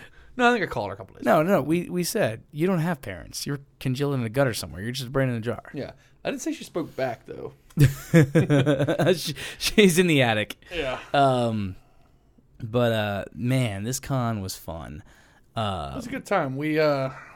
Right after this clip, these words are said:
Speaker 1: let's see.
Speaker 2: The North Remembers party
Speaker 1: We
Speaker 2: where
Speaker 1: kinda alternate the days where one of us gets fucking obliterated.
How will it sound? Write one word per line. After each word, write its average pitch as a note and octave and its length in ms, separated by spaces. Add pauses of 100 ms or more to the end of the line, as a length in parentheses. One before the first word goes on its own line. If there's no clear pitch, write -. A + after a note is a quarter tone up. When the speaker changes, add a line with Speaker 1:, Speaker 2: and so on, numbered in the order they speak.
(120)
Speaker 1:
let's - 160
see. - 380
Speaker 2:
The G#2 100
North G#2 360
Remembers G#2 460
party B2 500
Speaker 1:
We D3 100
Speaker 2:
where B2+ 80
Speaker 1:
kinda A3+ 260
alternate C#3 560
the B2 80
days A#2+ 400
where A#2 160
one A2 240
of A2+ 80
us A2+ 160
gets - 180
fucking B2+ 520
obliterated. A#2+ 720